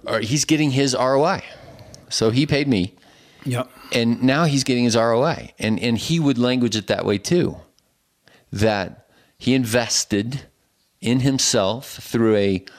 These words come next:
Speaker 1: functional medicine mindset, doctor, clinic, whatever, to be becoming,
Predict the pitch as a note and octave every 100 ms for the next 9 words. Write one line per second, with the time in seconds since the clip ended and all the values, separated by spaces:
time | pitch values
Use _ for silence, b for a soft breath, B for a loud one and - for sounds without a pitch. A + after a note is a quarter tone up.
0 | B B - - B2+ B2+ - B2 A2+ A2+
1 | A2 A2+ G#2 G2+ G#2 - G2 - G2 F#2+
2 | F#2+ - G2 F#2+ E2+ F2+ F2 E2 F2+ A2
3 | B B B B - G2+ F#2+ A#2+ C3 C3+
4 | C#3 - A2+ A2+